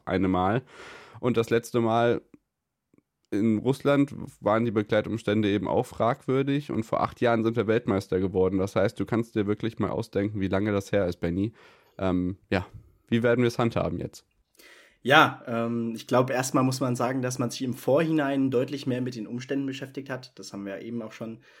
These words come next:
Speaker 2: äh, artikuliert. Äh, mehr als mit, ähm, ja, den Kadern, mit den, äh, spielerischen Aspekten, ähm, was jetzt so langsam kommt, weil, äh, dafür ist man dann eben doch zu sehr Fußballfan, das gehört eben auch dazu.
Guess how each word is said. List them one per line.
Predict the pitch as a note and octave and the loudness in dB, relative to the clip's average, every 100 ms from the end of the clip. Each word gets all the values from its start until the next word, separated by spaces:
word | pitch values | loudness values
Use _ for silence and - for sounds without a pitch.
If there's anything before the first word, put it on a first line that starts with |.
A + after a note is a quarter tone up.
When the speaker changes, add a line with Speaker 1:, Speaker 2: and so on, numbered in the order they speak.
| - - | -20 -14
Speaker 2:
äh, | A2+ A2 A2+ - | -10 -8 -8 -10
artikuliert. | A#2 - - B2 B2+ C3+ - _ - - _ - | -10 -12 -10 -6 -2 -4 -6 _ -20 -20 _ -8
Äh, | A2+ | -4
mehr | A2+ A#2 C#3+ F3 A#2 | 0 8 10 10 8
als | C#3 C#3 - - | 2 0 -2 0
mit, | C#3+ - - - | -2 -2 -4 -4
ähm, | A#2+ B2+ B2+ B2+ C3 B2+ | -4 -4 -4 -4 -8 -12
ja, | F#2 - | -14 -10
den | A2+ G#2+ | -8 -8
Kadern, | - A2+ B2 A#2 A#2 | -4 -2 -2 -2 -4
mit | G#2+ - | -6 -8
den, | G#2 G#2 - | -8 -8 -14
äh, | - - | -18 -14
spielerischen | - - C3+ A#2+ A#2+ A#2+ B2 B2 A#2+ A#2+ - | -14 -10 -6 -4 -2 -2 -4 -4 -4 -4 -8
Aspekten, | B2 - A2+ A#2+ - A#2+ A#2+ A#2 | -10 -8 -8 -8 -6 -4 -4 -8
ähm, | - G2+ G2+ G2+ - | -10 -8 -8 -10 -8
was | G#2 - | -8 -2
jetzt | B2 - | -2 0
so | B2 | 0
langsam | A2 C3 C#3+ B2+ B2 | 2 2 4 4 2
kommt, | - C3+ D#3 D#3 - A2+ | 2 4 2 0 -8 -2
weil, | A2+ A2+ F#2+ A2 A#2 A2+ | -2 -2 -6 -6 -8 -12
äh, | - - - | -16 -20 -4
dafür | A2+ B2+ | 0 2
ist | C3+ | 2
man | C#3 B2 | 2 2
dann | A#2+ A#2 | 2 0
eben | A2+ A2 | -2 0
doch | A#2+ - | -2 -2
zu | - - | -14 -8
sehr | A#2+ A2 | -4 -6
Fußballfan, | - - G#2+ G#2 G#2 | -6 -8 -6 -6 -4
das | G#2+ - | -6 -6
gehört | G#2+ G#2+ | -8 -6
eben | G#2+ | -6
auch | G2 - | -8 -8
dazu. | A#2 - C3 C3+ | -10 -10 -12 -14